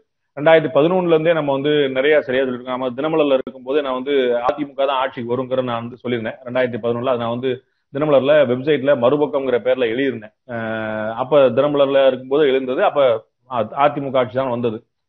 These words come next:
ரெண்டாயிரத்தி பதினாறுல அ தி மு க ஆட்சி தான் வரும்னு சொல்லி சொன்னோம். ரெண்டாயிரத்தி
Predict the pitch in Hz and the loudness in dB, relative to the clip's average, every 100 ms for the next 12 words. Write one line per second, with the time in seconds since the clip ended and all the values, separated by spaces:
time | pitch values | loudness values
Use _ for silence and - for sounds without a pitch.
0 | _ _ - 147 165 160 143 151 165 160 | _ _ -6 4 4 4 2 2 4 4
1 | 156 147 151 143 139 131 127 143 131 135 | 4 2 0 -2 0 0 0 2 2 2
2 | 127 123 123 175 - 139 135 147 147 131 | -6 -8 -6 -6 -8 -8 0 2 2 -2